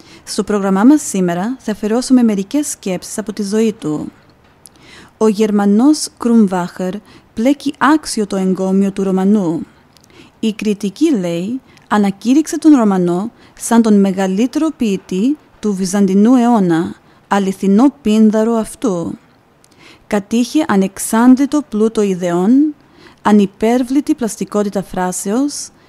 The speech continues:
μεστή και δυνατή γλώσσα, θησαυρό αρμονίας ποικίλων και καλλιτεχνικών ρυθμών. Δυστυχώς, οι βιογραφικές πληροφορίες για τον Ρωμανό είναι λιγοστές.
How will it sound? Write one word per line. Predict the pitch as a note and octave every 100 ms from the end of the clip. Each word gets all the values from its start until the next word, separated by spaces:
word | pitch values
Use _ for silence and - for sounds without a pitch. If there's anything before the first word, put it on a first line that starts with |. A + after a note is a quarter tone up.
| -
μεστή | G3 G3 G3 - A3 C#4+
και | -
δυνατή | F#3+ G3+ F#3 A3+
γλώσσα, | G#3+ F#3 F3+ F3+ - A3 C#4+ D4 _ - -
θησαυρό | - A3+ G3+ G3 F#3 A#3+
αρμονίας | C#4 G3+ F#3+ G3 G#3 A3 G#3+
ποικίλων | - F#3+ - A3 C4 D4
και | A3+
καλλιτεχνικών | - F#3+ F#3 F#3+ - F#3 - G#3 A3+
ρυθμών. | G3+ F#3+ A3 A3+ F3 E3+ E3+ F3 - _ _ _ _ - - - - -
Δυστυχώς, | G3 G3+ G#3+ - G3 D#4 B3 G#3+ - -
οι | G#3+
βιογραφικές | G3 G#3+ G3 G3+ G#3 G3 C#4 D4+
πληροφορίες | - E4 - G#3+ G#3 F#3
για | F#3+
τον | F#3+ F#3+
Ρωμανό | F3+ F3 F3 E3 G3+ - - -
είναι | A#3+ C#4
λιγοστές. | C#4 B3 A3 - - G#3 - - - -